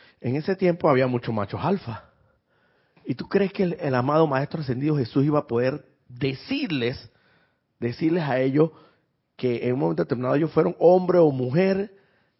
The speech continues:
No iban a aceptarlo, no estaban preparados para eso. Y por eso él dice, "Aún tengo muchas cosas que decirles, pero ahora no las pueden sobrellevar."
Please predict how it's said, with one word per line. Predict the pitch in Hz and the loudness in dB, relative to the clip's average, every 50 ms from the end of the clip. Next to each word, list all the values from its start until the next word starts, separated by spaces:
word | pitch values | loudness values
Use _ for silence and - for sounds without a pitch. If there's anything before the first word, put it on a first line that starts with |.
| _ _ _ _ _ _ _ _ _ - - _ _ _ _ _ - | _ _ _ _ _ _ _ _ _ -20 -20 _ _ _ _ _ -16
No | 131 117 92 113 135 | -14 -12 -8 -6 -4
iban | 135 147 170 190 | -2 -2 -2 -2
a | |
aceptarlo, | 185 - - 196 - - - - 269 311 339 359 339 330 311 240 160 113 110 | -4 -4 -4 -6 -4 0 2 4 6 6 6 6 8 8 10 8 8 6 4
no | - 131 165 | 2 2 2
estaban | 175 170 - 202 - 254 233 - | 4 4 4 4 4 4 4 6
preparados | 240 220 208 - - 180 175 180 214 240 - 359 339 302 214 147 | 6 6 6 6 6 4 6 8 8 8 10 10 10 10 8 8
para | - - 139 120 113 110 107 101 | 6 4 4 6 4 4 2 0
eso. | 101 101 - - - - 85 80 90 - _ _ _ _ _ _ _ - | -2 -4 -6 -8 -10 -10 -10 -10 -12 -16 _ _ _ _ _ _ _ -4
Y | 165 175 | -4 -2
por | 139 156 156 151 | 0 2 2 2
eso | 160 156 - 220 | 2 2 4 2
él | 233 226 185 | 4 4 4
dice, | 240 277 294 240 - - 156 135 110 101 92 - _ _ _ _ _ _ _ _ _ _ _ _ _ _ _ _ _ _ _ _ _ _ _ _ | 4 4 4 4 4 4 4 4 4 2 -4 -10 _ _ _ _ _ _ _ _ _ _ _ _ _ _ _ _ _ _ _ _ _ _ _ _
"Aún | - 131 139 - - 202 220 208 - | 0 2 4 4 4 2 0 0 -2
tengo | 226 208 220 226 233 220 | -2 -2 0 2 0 0
muchas | 214 226 254 254 247 - 269 226 190 | 2 0 0 -2 -2 -2 -4 -4 -4
cosas | - - 220 220 214 - 247 208 - | -4 -2 -2 -2 -4 -4 -8 -8 -6
que | - 170 156 | -4 -4 -2
decirles, | 147 135 135 - - 190 214 233 220 160 123 120 120 151 180 - - - _ _ _ _ _ _ _ _ _ _ _ | -4 -4 -8 -8 -8 -6 -4 -2 -2 -2 0 0 0 0 -2 -4 -8 -18 _ _ _ _ _ _ _ _ _ _ _
pero | - 147 139 135 131 123 | -2 0 2 2 2 4
ahora | 120 127 139 151 160 175 196 | 4 4 4 2 0 -2 -2
no | 190 156 143 | -2 -2 -2
las | 147 156 160 160 143 | -2 -2 -2 -4 -8
pueden | - - - 139 156 156 151 165 - - 180 | -10 -8 -4 -2 -2 -2 -2 -2 -4 -4 -6
sobrellevar." | 180 - - 131 135 123 120 120 123 135 139 147 165 180 190 240 269 311 339 349 359 339 311 240 160 120 110 101 104 | -6 -4 -4 -4 -2 -4 -4 -6 -8 -8 -6 -4 -4 -4 -2 -2 -2 -2 -2 -2 -2 -2 -2 -4 -6 -6 -8 -10 -14